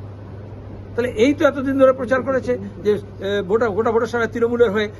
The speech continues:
যে, "বিজেপিকে ভোট দিয়ে, সি-, সিপিএমকে ভোট দিয়ে লাভ কি?" বলেনি? সিপিএম এবং এর বিরুদ্ধে বিজেপি এবং তৃণমূল এক কথা বলেছে, তাও যে মানুষগুলো ভোট দিয়েছে তাকে অপমান করছে,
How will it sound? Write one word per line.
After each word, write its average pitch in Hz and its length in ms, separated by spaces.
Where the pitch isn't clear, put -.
যে, 202 80
"বিজেপিকে 233 400
ভোট 226 200
দিয়ে, 220 160
সি-, 202 280
সিপিএমকে 240 280
ভোট 220 140
দিয়ে 220 140
লাভ 190 120
কি?" - 80
বলেনি? 254 320
সিপিএম 226 240
এবং 226 140
এর 220 100
বিরুদ্ধে 220 360
বিজেপি 220 320
এবং 226 140
তৃণমূল 226 220
এক 233 160
কথা 202 180
বলেছে, 151 340
তাও 233 180
যে 247 120
মানুষগুলো 220 360
ভোট 202 160
দিয়েছে 240 200
তাকে 240 160
অপমান 240 300
করছে, - 300